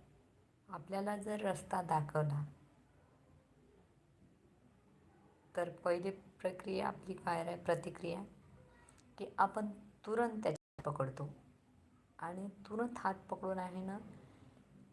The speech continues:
खूप मनातून, अंतःकरणातून त्याला आपण thank you म्हणतो. कारण का दिवसभराचा जो ताण होता, तो ताण त्या माणसाने योग्य रीतीने रस्ता दाखवल्यामुळे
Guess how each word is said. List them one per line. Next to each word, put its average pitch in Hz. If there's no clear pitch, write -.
खूप 262
मनातून, 185
अंतःकरणातून 196
त्याला 175
आपण 160
thank 151
you 147
म्हणतो. 139
कारण 170
का 202
दिवसभराचा 185
जो 190
ताण 180
होता, 175
तो 233
ताण 175
त्या 208
माणसाने 160
योग्य 180
रीतीने 185
रस्ता 175
दाखवल्यामुळे 170